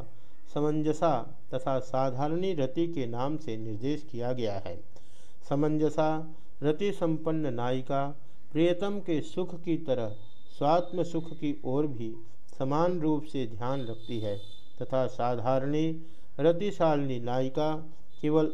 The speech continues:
अपने ही सुख के निमित्त नायक को प्रिय समझती है।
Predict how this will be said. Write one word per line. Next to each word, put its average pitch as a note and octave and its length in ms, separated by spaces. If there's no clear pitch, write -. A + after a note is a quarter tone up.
अपने F#3+ 360
ही F3 200
सुख E3+ 380
के C#3+ 160
निमित्त A#2+ 500
नायक D3 460
को C3 220
प्रिय E3 260
समझती A#2 500
है। F#2 180